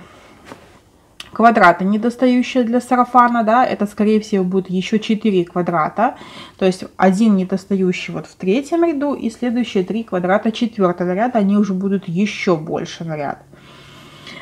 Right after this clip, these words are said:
Вот, и я хочу, м, наверное, начать вот эту шапку,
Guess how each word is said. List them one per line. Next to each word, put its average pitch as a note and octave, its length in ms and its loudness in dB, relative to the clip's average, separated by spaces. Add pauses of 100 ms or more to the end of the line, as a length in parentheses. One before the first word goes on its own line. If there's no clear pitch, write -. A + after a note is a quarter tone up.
(180)
Вот, F#3+ 400 2 (100)
и A3 60 -2
я D#4 280 8
хочу, A3 580 0 (200)
м, F3+ 760 -2 (1900)
наверное, G3+ 680 2
начать A#3 420 -2
вот G3 160 -4
эту G3 160 -4
шапку, - 500 -6